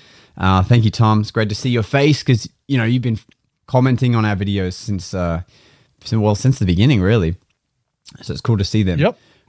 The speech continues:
Speaker 1: But what an interesting question. What's something you do in your li-, in your personal life that's not magic related, but is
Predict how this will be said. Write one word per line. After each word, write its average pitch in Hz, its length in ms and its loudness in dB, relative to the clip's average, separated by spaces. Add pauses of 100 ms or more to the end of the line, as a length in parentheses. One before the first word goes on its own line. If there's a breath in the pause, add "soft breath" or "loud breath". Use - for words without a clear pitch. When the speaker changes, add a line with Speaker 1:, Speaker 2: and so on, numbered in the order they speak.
Speaker 1:
But 135 80 0
what 196 140 2
an 226 60 0
interesting 175 420 2
question. 117 460 0
What's 147 260 -2
something 135 420 -2
you 120 80 0
do 117 260 0
in 107 120 0
your 101 140 -2
li-, 98 160 -4 (460)
in 104 80 -6
your 101 100 -2
personal 131 380 0
life 110 140 0
that's 107 220 -4
not 127 280 2
magic 120 360 -2
related, 107 420 0
but 101 140 -2
is 113 200 -2